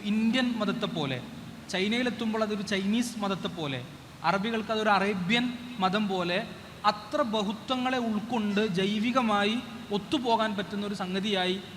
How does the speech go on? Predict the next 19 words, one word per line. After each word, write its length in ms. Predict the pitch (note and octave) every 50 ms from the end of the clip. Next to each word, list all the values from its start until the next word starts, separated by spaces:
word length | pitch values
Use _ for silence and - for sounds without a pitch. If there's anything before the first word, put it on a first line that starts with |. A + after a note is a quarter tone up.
| - - -
ഇസ്ലാമിനെ, 500 | F3+ - G3 F#3+ F#3+ F#3+ G3 G3 G3+ G3+ G3+ G3+ - - - - - - - - - - - - - - - - F#3+
ആ, 20 | F#3 F3+ F3 F3 - - -
നമുക്ക് 260 | F#3+ G3+ G3 G3+ A3
ആ, 120 | G#3+ G3 G3 G3 G3 G3+ G3+ G3 F#3+ G3 G3+
വളരെ 220 | F#3+ F#3+ G#3 A#3 B3+ B3
എല്ലാ 140 | A3 A3 B3 C4
അർത്ഥത്തിലും 320 | C4 - B3 G#3+ B3 B3 A3+ A3
ഉൾക്കൊള്ളാൻ 400 | G#3+ G3 - - B3+ C4 C4 B3+ G#3+
പറ്റുന്നു, 260 | G#3+ F#3+ F#3+ F3+ F3+ F3 E3
ഇസ്ലാമിനെ 340 | - G3+ G3+ G#3 G#3+ A3
അങ്ങനെ 260 | G#3+ G#3 G#3 A3+ A#3+ A#3 G#3+
മനസ്സിലാക്കാൻ 460 | G#3 G3 - A#3+ B3 B3 A#3+ A#3 A3 G#3
പറ്റുന്നു 260 | G3+ - - G3 G3 G3+
എന്നതിനെ 260 | G3 F#3+ F#3 F#3 F#3+ F3+
പറ്റിയിട്ടുള്ള 460 | F#3+ E3 - F#3 F3+ E3+ F3+ F3 F3+ G#3+ - - - - -
പഠനങ്ങൾ 340 | - A#3+ A#3+ B3 C4 B3 A#3+ G#3+ G3
ധാരാളമുണ്ട്. 400 | E3 D3+ D3 C#3+ C#3+ C3+ C3 C#3
അപ്പോൾ 200 | - - C#4+ D4+ - - - - - -
പരിഷ്കരണം, 580 | G3+ G3+ A3 - - - C#4+ C#4+ D4 D4+ D4+